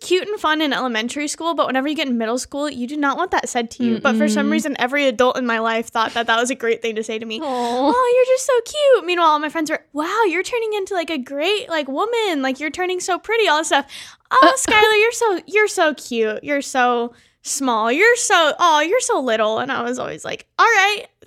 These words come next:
Speaker 1: thanks, I guess."
Speaker 2: <laughs>
Speaker 1: So it got to a point where I was, like, not only, like, small, but, like, I just wasn't growing at all. Like,
Speaker 2: Mm-hmm.
Speaker 1: I think I was, <sighs> it was such a hard timeline, but I'm pretty sure I was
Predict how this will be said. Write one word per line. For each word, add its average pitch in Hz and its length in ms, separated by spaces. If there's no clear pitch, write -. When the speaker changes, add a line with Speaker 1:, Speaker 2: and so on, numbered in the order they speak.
Speaker 1:
thanks, 403 400
I 262 120
guess." 302 720
Speaker 2:
<laughs> - 40
Speaker 1:
So 294 460
it 330 100
got 480 220
to 359 160
a 302 60
point 294 340
where 262 180
I 247 220
was, 269 160
like, 269 160
not 262 340
only, 262 280
like, 233 180
small, 247 600
but, 311 160
like, 262 240
I 240 140
just 269 180
wasn't 320 400
growing 226 600
at 196 160
all. - 280
Like, 233 220
Speaker 2:
Mm-hmm. 220 180
Speaker 1:
I 247 140
think 277 220
I 285 140
was, 233 360
<sighs> - 340
it 269 80
was 294 100
such 349 140
a 403 80
hard 277 180
timeline, 269 520
but - 120
I'm 311 160
pretty 339 220
sure 330 320
I 233 160
was 226 320